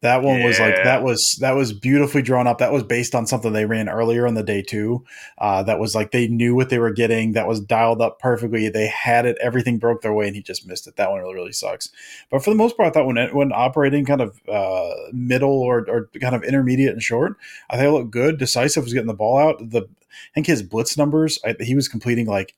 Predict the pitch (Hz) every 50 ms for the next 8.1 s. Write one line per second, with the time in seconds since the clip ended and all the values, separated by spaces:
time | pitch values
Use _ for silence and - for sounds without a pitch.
0 | _ - 120 110 113 - - - 120 123 131 127 117 - 120 120 117 - - -
1 | 117 113 110 107 - 107 98 110 110 117 113 113 110 113 110 - - 110 87 101
2 | 104 107 107 - - 117 110 - 104 107 - - 113 104 107 98 - - 110 98
3 | 101 113 120 117 - - 117 110 110 110 - - - - - - 135 151 151 -
4 | 180 170 - 170 165 147 127 113 104 117 135 135 139 127 117 104 101 - - 98
5 | 101 107 107 120 - 160 139 110 131 135 143 143 - 156 147 139 135 120 190 185
6 | - 110 101 95 95 104 127 143 151 156 156 - - 147 165 156 131 - - 117
7 | 120 147 170 175 - - - - - - - _ - 104 107 104 101 98 98 95
8 | 95